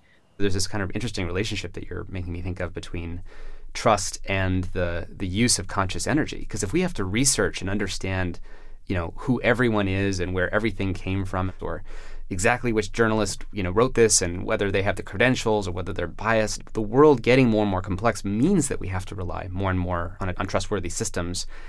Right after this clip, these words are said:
And this is what's so damaging if the basis of those trustworthy signals starts to break down. If we question the C D C, if we question whether Facebook is, is giving us that news, our conscious energy is the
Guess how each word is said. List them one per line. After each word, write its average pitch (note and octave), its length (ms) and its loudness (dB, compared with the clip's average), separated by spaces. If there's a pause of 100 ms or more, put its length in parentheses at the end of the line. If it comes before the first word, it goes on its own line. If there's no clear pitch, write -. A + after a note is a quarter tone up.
(240)
And G2 400 2 (100)
this C3 140 2
is A2+ 100 2
what's G#2 200 0
so G2+ 100 0
damaging G2 520 2
if - 360 -4 (420)
the G#2 80 -2
basis A#2+ 420 4
of G2+ 80 0
those F2+ 160 0
trustworthy F#2 380 -4
signals F2+ 340 -2
starts - 240 -4
to - 80 -8
break E2+ 260 -2
down. G#2+ 280 4
If - 100 -8
we E2+ 80 -6
question - 540 -2
the F2 60 -4
C - 200 -2
D - 120 -4
C, - 320 -4
if - 160 -6
we F#2 100 -4
question F#2 580 0 (280)
whether F#2 180 0
Facebook F#2 440 -2
is, E2 240 -2
is F2+ 200 -6
giving E2+ 240 -4
us E2+ 80 -8
that - 160 -2
news, E2+ 260 -6
our F2+ 160 -2
conscious A#2 440 -2
energy F#2+ 680 -2
is F2+ 380 -2
the - 100 -8